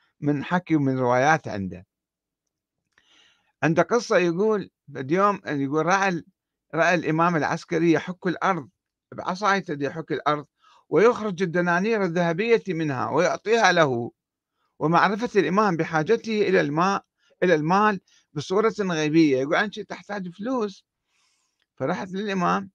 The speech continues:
ما حكيت شي وياه، هو عرف، عرف أنا أ-، أريد فلوس، فأخذ العصاية وصار يحك الأرض.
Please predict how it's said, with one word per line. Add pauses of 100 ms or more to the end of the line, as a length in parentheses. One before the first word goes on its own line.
(100)
ما
حكيت
شي
وياه،
هو
عرف، (240)
عرف
أنا (140)
أ-،
أريد
فلوس، (520)
فأخذ
العصاية
وصار
يحك
الأرض.